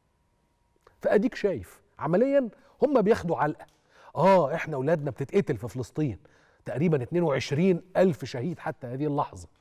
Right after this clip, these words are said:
قد يزيد قليلًا أو يقل قليلًا، لكن ده اللي حاصل.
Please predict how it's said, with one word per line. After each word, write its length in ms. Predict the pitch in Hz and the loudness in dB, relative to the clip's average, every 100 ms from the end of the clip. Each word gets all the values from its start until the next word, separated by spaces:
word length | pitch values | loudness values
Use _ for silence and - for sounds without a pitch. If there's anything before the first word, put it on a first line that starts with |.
| _ _ _ _ _ - | _ _ _ _ _ -10
قد 140 | 117 | -6
يزيد 300 | 113 113 170 | -2 0 0
قليلًا 440 | - 175 180 165 - | -2 -2 0 0 -2
أو 100 | 131 | -4
يقل 340 | 123 185 175 | -4 -4 -4
قليلًا، 380 | - 156 185 85 - - - | -2 0 0 -2 -10 -10 -6
لكن 240 | - 131 | -2 2
ده 80 | 170 | 2
اللي 140 | 160 | 2
حاصل. 360 | - 131 - | 0 -4 -6